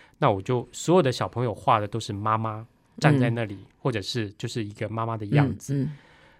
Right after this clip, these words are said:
Speaker 1: 那我不是，我画了妈妈在那边一下缝衣服，一下炒菜，一下干嘛，
Speaker 2: 嗯，嗯。
Speaker 1: 就画了很多各种不同妈妈。后来我那张图得了第一名。
Speaker 2: 嗯。
Speaker 1: 那拿回家的时候呢，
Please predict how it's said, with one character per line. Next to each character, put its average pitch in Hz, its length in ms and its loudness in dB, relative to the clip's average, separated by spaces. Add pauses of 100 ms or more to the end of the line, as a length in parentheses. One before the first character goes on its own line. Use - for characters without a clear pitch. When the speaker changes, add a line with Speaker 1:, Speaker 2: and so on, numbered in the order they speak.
(300)
Speaker 1:
那 185 100 6
我 131 180 2
不 104 120 -4
是， - 160 0
我 104 100 2
画 143 180 4
了 123 60 4
妈 120 160 0
妈 120 120 -2
在 123 120 -2
那 120 60 0
边 120 240 -2
一 123 80 -10
下 127 180 4
缝 110 220 -4
衣 117 100 -2
服， 113 200 -8
一 104 40 -4
下 120 160 2
炒 92 220 -8
菜， 110 240 -4
一 104 60 -4
下 113 160 0
干 113 200 4
嘛， 120 140 0
Speaker 2:
嗯， - 20 -8
嗯。 - 20 -8
Speaker 1:
就 123 120 2
画 127 160 4
了 113 80 2
很 104 160 -6
多 107 140 -4
各 113 120 -2
种 98 120 -4
不 98 60 -8
同 101 140 -8
妈 95 140 -10
妈。 95 120 -12
后 202 140 4
来 190 60 6
我 113 100 0
那 123 80 -2
张 143 120 0
图 113 120 -6
得 98 140 -8
了 95 80 -8
第 101 140 -8
一 98 100 -6
名。 104 180 -10 (220)
Speaker 2:
嗯。 143 200 2 (580)
Speaker 1:
那 151 80 2
拿 113 140 4
回 110 120 0
家 110 180 0
的 107 60 -2
时 104 140 -10
候 104 160 -4
呢， 92 200 -8